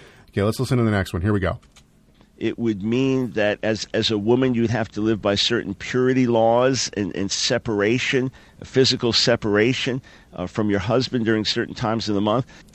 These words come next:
Speaker 1: Okay, hang on just a sec. Mm, no, it wouldn't. Let's be realistic. And honestly, it surprises me that, uh, since Doctor Brown comes from a Jewish background,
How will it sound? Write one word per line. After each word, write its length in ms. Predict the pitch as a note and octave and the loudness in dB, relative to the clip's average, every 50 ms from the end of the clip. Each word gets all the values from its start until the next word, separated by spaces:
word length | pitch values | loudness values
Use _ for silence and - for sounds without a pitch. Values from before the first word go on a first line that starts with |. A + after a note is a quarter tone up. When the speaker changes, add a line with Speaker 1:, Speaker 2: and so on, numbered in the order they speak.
| - - - | -20 2 8
Speaker 1:
Okay, 280 | - D3 C3 - A2+ | 10 10 10 10 10
hang 180 | G#2 B2 C3+ C3 | 10 10 8 8
on 80 | A#2+ G#2+ | 6 6
just 180 | A2+ G#2+ - - | 4 4 4 4
a 20 | |
sec. 120 | G2 F#2 - - _ _ _ _ _ - | 4 2 2 -4 _ _ _ _ _ -14
Mm, 1400 | - - - - C#3 C#3 C#3 C3+ C3 C3 C3 C3 C3 C3 B2+ B2+ B2 B2 B2 B2 A#2+ A#2+ A#2+ A#2+ A#2 A#2 A#2 A#2 A#2 | -14 -12 -10 -8 -6 -2 0 2 2 4 4 4 6 6 6 6 6 6 6 6 6 6 6 8 6 6 6 8 8
no, 180 | A#2 A2+ G#2+ | 8 8 6
it 60 | G2+ G2 | 6 4
wouldn't. 300 | F#2+ F#2 E2 E2 E2 - _ _ _ _ _ _ _ _ _ _ _ _ _ _ _ _ _ _ _ _ _ _ _ _ _ _ _ | 2 -2 -2 -4 -8 -12 _ _ _ _ _ _ _ _ _ _ _ _ _ _ _ _ _ _ _ _ _ _ _ _ _ _ _
Let's 200 | - A#2 A2+ - | -4 -2 -2 -2
be 160 | - - B2+ | 0 0 2
realistic. 720 | B2 B2 C3 B2+ B2 A#2+ A#2+ G#2+ - - F#2 E2 - - - _ - - - - - G2 | 2 4 4 6 6 6 4 2 0 -4 -6 -8 -8 -14 -20 _ -20 -20 -20 -20 -8 -2
And 160 | C#3 C3+ C3+ D3 | 0 0 2 2
honestly, 600 | D#3+ D#3+ F3+ F#3 F#3 E3+ - D3 C#3 C3+ C3 B2+ | 4 4 4 4 4 2 0 -2 -2 0 0 0
it 100 | A#2 - | -2 -2
surprises 580 | C#3+ B2 - D3 C#3+ D3+ D3+ C3+ C3 A2+ G#2 | -4 -2 0 2 2 2 2 0 -2 -4 -2
me 100 | A#2+ A#2 | -2 0
that, 220 | G#2 G#2+ F#2+ - B2+ | 0 -2 -4 -6 -8
uh, 80 | B2 | -10
since 260 | A#2 - C#3+ C#3 B2+ | -6 -4 -4 -4 -2
Doctor 300 | - C3+ B2 B2 - A#2+ | 0 0 0 0 -2 -2
Brown 240 | G2 A#2+ A#2+ A#2 A#2 | -2 0 0 0 0
comes 260 | - - C3+ B2+ A#2+ | 0 2 2 2 2
from 140 | - C3 A#2 | 0 -2 -2
a 40 | A2 | -2
Jewish 280 | G2 G#2 A2+ G#2+ G2 - | -2 -2 -2 -2 -2 -2
background, 580 | - G2 F#2 F#2 - - F#2 E2+ F2+ E2+ - | -4 -4 -4 -4 -4 -6 -6 -6 -6 -8 -10